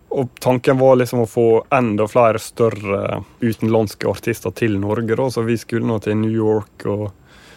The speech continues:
møte folk, og hadde på en måte begynt å oppgradere studio litt, eller få liksom enda bedre f-, for å liksom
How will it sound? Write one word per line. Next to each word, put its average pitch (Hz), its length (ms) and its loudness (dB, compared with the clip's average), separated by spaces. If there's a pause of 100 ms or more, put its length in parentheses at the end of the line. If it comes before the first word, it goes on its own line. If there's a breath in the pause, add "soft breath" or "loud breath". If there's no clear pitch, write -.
(120)
møte 120 400 0
folk, 117 580 0
og 110 440 2
hadde 131 220 4
på 139 120 0
en 143 100 4
måte 135 340 2 (220)
begynt 135 460 0
å 113 680 4 (240)
oppgradere 113 800 4
studio 110 420 2
litt, - 540 -2 (100)
eller 113 400 4 (320)
få 123 220 2
liksom 120 240 2
enda 113 260 4
bedre 110 540 4
f-, - 180 -16 (560)
for 127 320 4
å 120 260 6
liksom 123 280 2